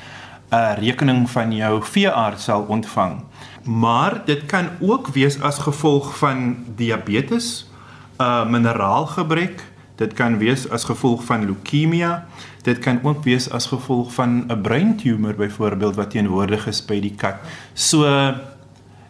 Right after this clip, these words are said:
die beste antwoord vir die kat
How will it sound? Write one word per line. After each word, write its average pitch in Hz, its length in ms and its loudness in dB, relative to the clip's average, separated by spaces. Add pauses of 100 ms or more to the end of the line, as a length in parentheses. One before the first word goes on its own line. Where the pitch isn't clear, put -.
die 139 560 2
beste 156 480 0
antwoord 143 800 0
vir 123 460 0 (260)
die 120 180 0
kat - 380 -4